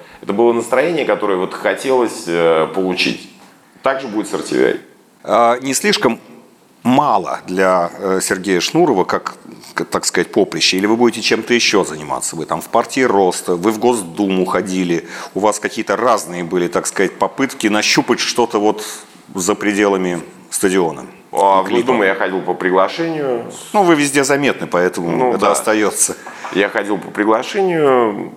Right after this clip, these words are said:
Speaker 1: я не то чтобы
Speaker 2: А в партию
Speaker 1: подорвался.
Speaker 2: Роста?
Speaker 1: Да, в па-, а, нет, в партию Роста совершенно сознательно, совершенно, э, добровольно, и это была моя инициатива. И в партии Роста сейчас, э, я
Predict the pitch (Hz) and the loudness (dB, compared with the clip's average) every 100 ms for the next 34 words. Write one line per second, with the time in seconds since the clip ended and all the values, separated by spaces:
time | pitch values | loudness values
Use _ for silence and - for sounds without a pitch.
0 | - 76 95 113 117 113 - 80 117 87 | -8 -2 2 2 0 -2 -4 -2 -2 2
1 | 123 127 117 113 104 101 90 82 - - | 0 2 2 2 2 0 -4 -4 -8 -20
2 | - - 92 82 73 69 82 67 65 - | -18 -2 2 2 2 2 2 0 -8 -4
3 | 78 73 101 98 98 - - 85 - 90 | -4 -2 0 2 0 -4 -8 -4 0 0
4 | 80 78 82 104 - 90 78 - 71 - | 0 0 0 0 -2 -4 -6 -4 -2 0
5 | 90 87 73 - - - - - 73 76 | 2 2 0 -2 -10 -20 -20 -8 -2 0
6 | 78 87 87 95 101 127 120 104 92 87 | 0 -2 0 2 2 0 0 0 2 2
7 | 87 85 85 85 82 82 78 76 - 76 | 0 0 2 2 2 0 0 -4 -2 0
8 | 78 110 113 101 82 - - - 67 - | 0 -2 2 2 0 -6 -20 -14 -12 -2
9 | 101 85 92 85 110 120 - 92 85 82 | -2 -2 -4 0 0 0 0 2 4 4
10 | 76 69 64 87 78 87 73 - - - | 2 0 -4 -4 0 0 0 -4 -14 -6
11 | 60 69 71 71 73 | -2 0 0 2 0